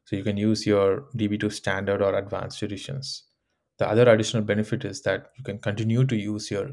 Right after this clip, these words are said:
existing D B two on-premise licensing policies in R D S for D B two. For example, when counting licenses, I B M will consider one virtual processor core as two V C P Us for all instance types that R D S D B two supports.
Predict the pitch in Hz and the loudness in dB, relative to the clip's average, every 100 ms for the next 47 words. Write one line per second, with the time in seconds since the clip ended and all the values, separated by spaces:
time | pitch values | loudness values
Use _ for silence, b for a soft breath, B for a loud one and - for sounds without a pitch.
0 | - 104 107 123 131 117 107 - - 110 | -8 -8 -2 -2 0 -2 -2 -8 -8 -6
1 | 107 107 101 104 107 104 101 - - 98 | -4 -2 -2 -4 -8 -10 -10 -8 -2 -2
2 | - 107 - 104 98 98 95 - 98 92 | -2 -6 -6 -6 -4 -4 -4 -10 -12 -10
3 | - - _ 117 113 98 98 101 - - | -12 -16 _ -4 -2 -4 -6 -14 -16 -14
4 | - - _ _ _ _ _ _ 101 95 | -16 -16 _ _ _ _ _ _ -6 -4
5 | - 95 104 117 113 - 107 101 104 101 | -4 -4 -2 -2 -4 -6 -6 -4 -2 -2
6 | 104 104 98 101 113 131 131 - - _ | -2 -6 -6 -6 -6 -2 -4 -4 -12 _
7 | _ - 110 113 123 113 113 107 104 107 | _ 0 2 4 2 0 -2 -2 -2 -2
8 | 104 104 120 110 110 110 - 98 - - | 0 0 0 0 0 -2 -2 -8 -6 -6
9 | 107 - 104 113 101 - - 113 107 107 | -6 -6 -4 -2 -4 -8 -6 -4 -4 -6
10 | - 131 104 95 95 - - - _ _ | -8 -10 -8 -8 -10 -12 -16 -18 _ _
11 | _ _ _ - 104 104 104 104 - 104 | _ _ _ -4 0 0 -2 -4 -8 -8
12 | - 95 - 98 101 101 101 - - 139 | -6 -8 -6 -8 -6 -8 -10 -10 -12 -12
13 | 131 - - 123 131 - | -14 -14 -16 -16 -18 -20